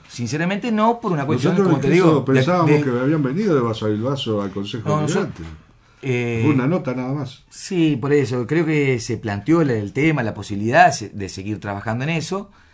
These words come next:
Speaker 1: pero bueno, en definitiva hay que ir, como dijo en su momento Laurito por este tema, al hueso y hay que ir al hueso, ¿no? No hay que dilatarlo tanto porque si no,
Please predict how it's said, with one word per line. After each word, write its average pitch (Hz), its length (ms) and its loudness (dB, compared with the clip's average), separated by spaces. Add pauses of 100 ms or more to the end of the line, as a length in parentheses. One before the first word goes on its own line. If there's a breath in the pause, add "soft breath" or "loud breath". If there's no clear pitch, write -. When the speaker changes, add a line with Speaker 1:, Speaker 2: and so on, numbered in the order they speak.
(140 soft breath)
Speaker 1:
pero 123 160 -6
bueno, 147 160 -2
en 113 80 0
definitiva 139 460 -2
hay 156 120 2
que 117 80 -4
ir, 143 220 0
como 107 240 -6
dijo 117 180 -4
en 101 140 -6
su 101 240 -6
momento 123 320 -4
Laurito 120 340 -4
por 117 120 -4
este 110 160 -6
tema, 135 260 -2
al 110 100 0
hueso 156 320 0
y 127 80 -2
hay 135 100 0
que 117 100 -4
ir 131 100 -2
al 107 80 -4
hueso, 113 280 -4
¿no? 120 120 -4
No 131 100 -6
hay 156 100 -4
que 151 120 -6
dilatarlo 127 400 -2
tanto 151 160 -4
porque 131 140 -6
si 135 40 -6
no, 180 220 -6